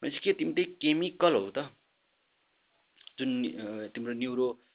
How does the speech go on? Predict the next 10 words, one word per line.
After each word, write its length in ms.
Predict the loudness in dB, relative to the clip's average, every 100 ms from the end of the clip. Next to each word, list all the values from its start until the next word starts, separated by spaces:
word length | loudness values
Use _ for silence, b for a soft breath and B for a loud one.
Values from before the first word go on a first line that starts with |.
| _
न्युरोनहरूले 520 | -2 0 0 -2 -2 -4
निकाल्छ, 380 | -4 -6 -8
तिमीमा 480 | -12 -12 _ -4 -2
भएको 240 | -2 -4 -6
न्युरोनले 440 | -6 -6 -8 -8
निकाल्छ, 380 | -10 -14 -16 -18 -20 _ _ _ _ _ _ _ _ _ _ _ _ _ _ 2
वा 140 | 2
त्योभन्दा 340 | 2 0 0
केही 300 | 0 0 0
हो? 280 | 0 -4 -8